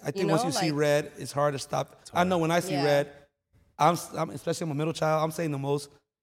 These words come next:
Speaker 1: the worst thing I can think of, and then, like, feel bad about it after.
Speaker 3: Yeah.
Speaker 2: Yeah.
Speaker 3: <laughs> Yeah.
Speaker 1: So I think they, they got caught in that moment.
Speaker 2: It's
Speaker 3: Yeah.
Speaker 2: also, we go back to the same thing. It's the fact that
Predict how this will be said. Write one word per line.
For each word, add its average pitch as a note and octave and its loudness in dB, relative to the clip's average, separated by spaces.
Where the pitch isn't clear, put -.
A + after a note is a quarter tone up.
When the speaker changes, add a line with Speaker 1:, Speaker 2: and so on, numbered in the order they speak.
Speaker 1:
the D3+ 2
worst D#3 4
thing D#3+ 0
I D#3 2
can D3+ -6
think D#3+ -2
of, F3+ 0
and D3 -4
then, D3 -2
like, C#3+ -4
feel E3+ -2
bad D#3 2
about D3+ -2
it C#3+ -4
after. - -8
Speaker 3:
Yeah. F2+ -10
Speaker 2:
Yeah. F3+ 0
Speaker 3:
<laughs> - -6
Yeah. E2+ -6
Speaker 1:
So - 0
I G3 2
think G3+ 0
they, F#3 4
they E3 2
got E3 2
caught D#3 0
in - -4
that F3 2
moment. D#3 -2
Speaker 2:
It's A#3+ 4
Speaker 3:
Yeah. B3+ 4
Speaker 2:
also, B3+ 0
we G#3 -4
go G3+ -2
back G3 -4
to - -20
the G3 -12
same E3+ -8
thing. E3+ -8
It's D#3 -10
the F3 -12
fact D#3+ -8
that E3 -10